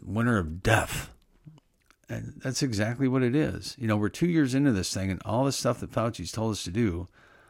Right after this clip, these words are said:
why, why isn't the thing over? We've been going at it for two years, Doc, Mister Fauci. And again, I, I wish Donald Trump would come out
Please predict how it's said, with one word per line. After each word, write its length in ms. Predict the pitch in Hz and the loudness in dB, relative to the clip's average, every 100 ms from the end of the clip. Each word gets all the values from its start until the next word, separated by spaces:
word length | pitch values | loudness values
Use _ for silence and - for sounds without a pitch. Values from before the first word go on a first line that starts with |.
| _ _ | _ _
why, 380 | - 104 131 147 | -4 0 4 2
why 260 | 120 101 120 | 2 0 2
isn't 280 | 147 151 143 | 2 2 0
the 100 | 135 | 0
thing 240 | 139 135 | 2 2
over? 400 | 139 117 98 - _ _ _ _ _ _ _ _ _ _ _ _ _ - | 2 2 -4 -10 _ _ _ _ _ _ _ _ _ _ _ _ _ -8
We've 160 | 131 123 | -4 0
been 120 | 117 | 2
going 240 | 123 135 | 4 6
at 120 | 139 | 6
it 120 | 139 - | 4 0
for 100 | 101 | -4
two 180 | - | 2
years, 600 | 143 139 131 90 80 - - _ _ _ _ _ _ _ _ _ - | 6 8 6 4 -2 -10 -16 _ _ _ _ _ _ _ _ _ -2
Doc, 260 | 107 90 - - _ - | -2 -2 -6 -18 _ -6
Mister 300 | 101 - 85 - - | -6 -6 -10 -12 -6
Fauci. 480 | 113 87 87 90 107 - _ _ _ _ - - - _ _ _ _ _ _ _ _ - - | 0 0 -2 -8 -8 -12 _ _ _ _ -20 -20 -20 _ _ _ _ _ _ _ _ -12 0
And 420 | 110 101 104 98 | 4 4 2 -2
again, 340 | 107 101 135 110 | -2 2 4 4
I, 340 | 107 92 107 | 2 0 0
I 20 | |
wish 260 | 104 135 - - _ - | 2 2 0 -8 _ -8
Donald 320 | 120 117 113 | 0 2 2
Trump 220 | 87 123 110 | 0 0 -2
would 140 | 87 | -6
come 180 | - 98 | -2 0
out 300 | 104 90 | 2 0